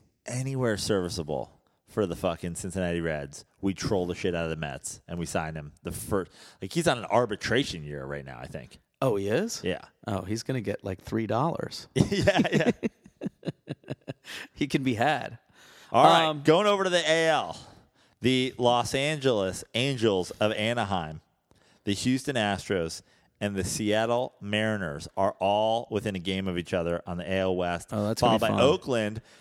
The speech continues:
Speaker 1: your boys, only three and a half back.
Speaker 2: Not too fucking bad for
Speaker 1: And
Speaker 2: the
Speaker 1: the
Speaker 2: Oakland
Speaker 1: Texas
Speaker 2: A's.
Speaker 1: Rangers, eight and a half back.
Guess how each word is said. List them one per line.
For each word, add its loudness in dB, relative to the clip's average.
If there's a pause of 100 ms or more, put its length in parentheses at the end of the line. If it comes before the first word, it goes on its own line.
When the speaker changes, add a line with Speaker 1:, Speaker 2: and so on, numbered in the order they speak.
Speaker 1:
your 6
boys, 2
only 2
three 0
and 0
a 2
half 2
back. 0
Speaker 2:
Not 4
too 4
fucking 0
bad 2
for -2
Speaker 1:
And 6
Speaker 2:
the 8
Speaker 1:
the 6
Speaker 2:
Oakland 4
Speaker 1:
Texas 4
Speaker 2:
A's. 2
Speaker 1:
Rangers, 2 (220)
eight 4
and -6
a -2
half -4
back. -8